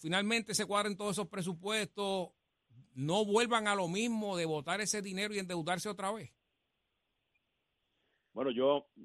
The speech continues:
Speaker 2: lo que te puedo decir es que a veces uno, eh, lo que piensa es que no se han tocado las alternativas que,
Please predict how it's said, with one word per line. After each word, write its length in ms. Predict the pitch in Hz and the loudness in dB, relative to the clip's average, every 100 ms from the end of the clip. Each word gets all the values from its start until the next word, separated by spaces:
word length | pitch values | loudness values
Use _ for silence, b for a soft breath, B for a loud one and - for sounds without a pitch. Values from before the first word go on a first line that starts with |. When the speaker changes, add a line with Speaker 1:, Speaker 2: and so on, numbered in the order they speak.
| - - | -14 -6
Speaker 2:
lo 140 | 120 | -4
que 80 | 120 | 0
te 120 | 117 | 2
puedo 240 | 135 147 156 | 6 8 6
decir 280 | 147 160 | 4 2
es 100 | 151 | 0
que 120 | - 139 | 2 2
a 60 | |
veces 300 | 131 143 151 | 2 2 2
uno, 400 | 135 151 147 127 - | 2 2 2 0 -2
eh, 440 | 110 107 101 92 85 _ _ _ _ - | -2 0 0 -4 -6 _ _ _ _ -8
lo 180 | 117 117 | -4 -2
que 100 | 120 | -4
piensa 320 | - 139 135 - | 0 0 -2 0
es 60 | |
que 120 | - | 0
no 120 | 135 131 | 2 4
se 100 | 147 | 2
han 140 | 147 | 4
tocado 460 | - 135 143 143 135 | 2 4 6 6 6
las 120 | 113 | 2
alternativas 580 | 110 120 113 107 135 131 | -2 -2 -4 -2 -2 -2
que, 220 | 135 113 | -4 -6